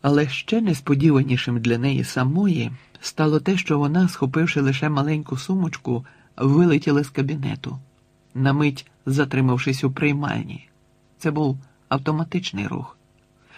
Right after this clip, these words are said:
Вона завжди казала секретарці, куди йде й коли буде. Тріпонула своїм довгим густим волоссям, проте, не зронивши ні пари з вуст, вийшла з офісу,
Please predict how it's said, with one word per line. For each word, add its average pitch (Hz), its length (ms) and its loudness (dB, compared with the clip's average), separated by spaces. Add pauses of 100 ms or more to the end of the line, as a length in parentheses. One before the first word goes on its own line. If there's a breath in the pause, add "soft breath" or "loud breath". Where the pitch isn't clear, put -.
(180 loud breath)
Вона 147 240 4
завжди 135 380 2
казала 147 400 0
секретарці, 131 680 -4
куди 131 320 0
йде 120 220 -2
й 135 80 -2
коли 147 280 -4
буде. 139 460 -6 (920 soft breath)
Тріпонула 147 520 2
своїм 135 340 2
довгим 135 400 2
густим 127 420 -2
волоссям, 135 560 0 (600 soft breath)
проте, 143 600 0 (100)
не 156 220 4
зронивши 151 580 2
ні 147 180 2
пари 131 400 2
з 131 80 -4
вуст, 185 360 0 (440 soft breath)
вийшла 135 500 2
з 123 60 0
офісу, 156 460 -2